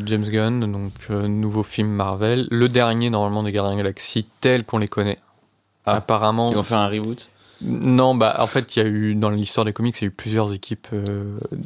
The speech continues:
Speaker 1: Gardiens de la Galaxie, quoi. Et de, de ce que James Gunn avait dit quand il l'avait écrit, il disait, euh, ouais, ça va être le, euh, dernier de l'équipe telle que vous la connaissez.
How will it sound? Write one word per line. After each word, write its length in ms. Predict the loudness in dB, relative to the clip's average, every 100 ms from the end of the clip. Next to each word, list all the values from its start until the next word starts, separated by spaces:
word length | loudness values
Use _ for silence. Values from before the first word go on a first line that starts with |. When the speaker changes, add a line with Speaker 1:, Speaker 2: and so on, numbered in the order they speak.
| -4
Speaker 1:
Gardiens 260 | 0 2
de 20 | 2
la 40 |
Galaxie, 340 | 0 -2 -4 -6
quoi. 140 | -8 -12 -18 -16 -16 -20 -20 -4
Et 300 | 4 4 4
de, 680 | 2 2 4 4 4 2 0
de 80 | -2
ce 60 | -4
que 100 | 0
James 220 | 0 0
Gunn 220 | 2 2
avait 180 | 2 0
dit 180 | 0 -2
quand 120 | 0
il 100 | 0
l'avait 200 | 2 -2
écrit, 280 | -4 -2 0
il 160 | 0
disait, 400 | -2 0 2 2
euh, 220 | 2 2 0
ouais, 120 | -2
ça 240 | -4 -2
va 100 | 0
être 120 | -2
le, 120 | 0 0
euh, 480 | 2 0 -2 -6 -6
dernier 500 | -2 0 2 2 2
de 160 | 2
l'équipe 380 | 0 0 -4 0
telle 160 | 0 0
que 100 | 0
vous 80 |
la 100 | 0 0
connaissez. 380 | -2 -2 -6